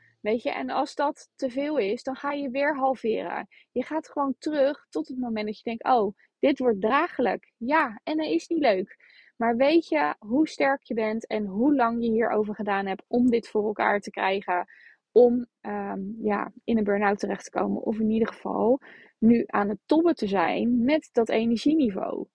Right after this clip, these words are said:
Weet je? Dus maak een schemaatje voor jezelf. Ga opschrijven, wat kost me energie? Wat geeft me energie op fysiek vlak en op mentaal vlak? En ga dat tegenover elkaar zetten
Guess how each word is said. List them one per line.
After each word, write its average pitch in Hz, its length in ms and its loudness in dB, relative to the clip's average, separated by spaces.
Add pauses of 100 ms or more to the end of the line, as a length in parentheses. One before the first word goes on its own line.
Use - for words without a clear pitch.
Weet 214 240 0
je? 381 240 2 (1000)
Dus 214 220 -4
maak 226 360 2
een 254 80 0
schemaatje 202 540 -4
voor 208 120 2
jezelf. 196 400 2
Ga - 380 0
opschrijven, 226 840 2 (480)
wat 240 420 2
kost 285 280 0
me 247 100 0
energie? 214 600 -2
Wat 220 200 -4
geeft 247 360 2
me 233 80 -4
energie 214 460 -2
op 202 120 0
fysiek - 580 -2
vlak 226 340 0 (140)
en 262 260 2
op 240 160 0
mentaal 208 420 0
vlak? 190 400 0 (380)
En 220 220 2
ga 262 400 0
dat 220 280 -2
tegenover 214 520 -4
elkaar 196 280 -2
zetten 196 440 -6